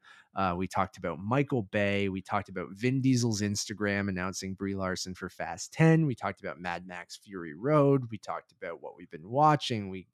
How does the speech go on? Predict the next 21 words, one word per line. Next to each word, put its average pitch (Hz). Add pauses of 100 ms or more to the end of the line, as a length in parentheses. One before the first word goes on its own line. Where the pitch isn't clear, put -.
(120)
talked 85
about 60
Spider-Man 92
No 92
Way 85
Home 170
again 101 (420)
on 101
Blu-ray. 87 (280)
CinemaCon, 104
Cannes, 135
uh, 80
tons 117
of 92
stuff. -
So -
go -
check -
out 62
that - (260)
as -